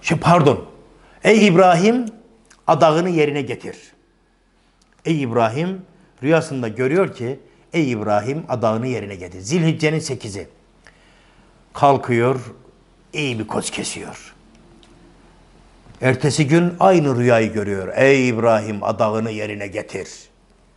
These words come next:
İbrahim aleyhisselam kalkıyor, diyelim beş tane daha koç kesiyor. "Helal olmadı." diyor. Veya bir boğa kesiyor. Çok zengin ve çok cömert Hazreti İbrahim aleyhisselam.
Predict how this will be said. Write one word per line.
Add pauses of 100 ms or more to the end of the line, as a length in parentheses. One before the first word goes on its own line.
(580)
İbrahim
aleyhisselam
kalkıyor,
diyelim
beş
tane
daha
koç
kesiyor. (540)
"Helal
olmadı."
diyor. (720)
Veya
bir
boğa
kesiyor. (880)
Çok
zengin
ve
çok
cömert
Hazreti
İbrahim
aleyhisselam.